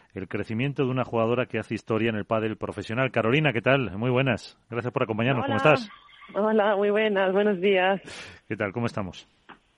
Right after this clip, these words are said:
Speaker 2: Muy bien, la verdad. Acabo de, de llegar a Viena,
Speaker 1: Ujú.
Speaker 2: <laughs> que mañana se juega otro torneo.
Speaker 1: Sí. Eh, ¿te han felicitado mucho desde, desde Italia? ¿Te siguen allí?
Speaker 2: Uf,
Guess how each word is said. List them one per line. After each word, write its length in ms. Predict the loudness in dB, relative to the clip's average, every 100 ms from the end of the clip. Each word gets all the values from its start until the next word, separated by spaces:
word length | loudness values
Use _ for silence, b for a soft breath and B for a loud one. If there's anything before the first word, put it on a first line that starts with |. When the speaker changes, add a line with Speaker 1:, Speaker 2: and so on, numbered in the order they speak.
| _ _ _ -20 B B -2
Speaker 2:
Muy 140 | 2
bien, 260 | 2 2 2
la 100 | 4
verdad. 500 | 2 2 0 2 0
Acabo 300 | -2 -2 0
de, 400 | 0 0 -2 -4
de 100 | -4
llegar 300 | -4 -2 0
a 240 | 0 0 0
Viena, 400 | 0 0 -2 -6 -4
Speaker 1:
Ujú. 480 | 0 2 2 2 2
Speaker 2:
<laughs> 240 | 0 0
que 100 | -2
mañana 320 | -2 2 2
se 140 | 0 -2
juega 260 | 0 2 2
otro 180 | 0 0
torneo. 400 | 0 0 -2 -6 B B
Speaker 1:
Sí. 240 | -4 -2 -2 B B 0
Eh, 840 | 2 2 2 2 0 0 -4 -8 -18 -18 0
¿te 140 | 4
han 180 | 6 4
felicitado 580 | 6 4 6 6 8 8
mucho 300 | 4 4 4
desde, 500 | 6 6 8 8 6
desde 300 | 6 6 6
Italia? 400 | 6 6 6 6
¿Te 100 | 4
siguen 300 | 0 0 2
allí? 260 | 2 2 0 -2 _ _ _ _ _ _ _ -12 0
Speaker 2:
Uf, 280 | 2 2